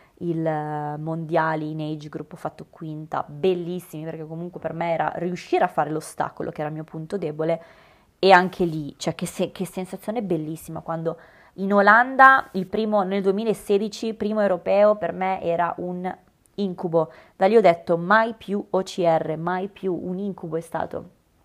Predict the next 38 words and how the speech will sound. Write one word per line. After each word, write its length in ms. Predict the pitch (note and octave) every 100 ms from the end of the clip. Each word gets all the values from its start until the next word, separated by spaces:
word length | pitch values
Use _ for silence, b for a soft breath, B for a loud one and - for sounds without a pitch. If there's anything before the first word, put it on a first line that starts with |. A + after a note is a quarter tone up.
| _ -
Non 140 | F3+
riuscivo 280 | F#3 - F#3+
a 60 |
passare 320 | E3 F#3+ F3 E3
il 60 |
muretto 320 | E3+ F3 F3+
iniziale, 560 | G3 E3 - E3 D3+ D3+ B B B
che 100 | -
non 140 | F#3+
era 180 | G3+ E3+
un 80 | D#3+
ostacolo, 720 | D#3+ - D#3 - D#3 D#3 - -
cioè 200 | E3+ D#3+
era 200 | F3 F3
per 240 | - F#3
andare 400 | F3 E3+ F3 D#3+
alla 200 | D#3 D#3
start 400 | D#3 - D#3+ D#3+
line. 200 | D3+ D3+ b b b b b
Era 300 | _ F3+ F#3
orribile, 840 | F3+ F3 F3+ F#3+ E3 E3 D#3 D#3 -
cioè 200 | - E3
io 180 | D#3+ G3+
mi 100 | F3+
ricordo 340 | E3+ F3+ F3+
che, 260 | F3 E3 D#3
mamma 220 | D#3+ D#3+
mia 120 | D#3+
che 120 | D#3 D#3
vergogna 520 | D#3 D#3+ D3+ - D3+
<laughs> 80 | D3+
ragazzi, 480 | F3 G3 - -
che 220 | - A3 F3
ridere, 580 | E3 F3+ F3 E3 D#3+ G#3+ C#4+ B B B B -
cioè 120 | E3+
che 120 | G3
ridere 220 | E3+ F#3
adesso, 560 | C#3+ C#3+ C#3+ - D3+ D3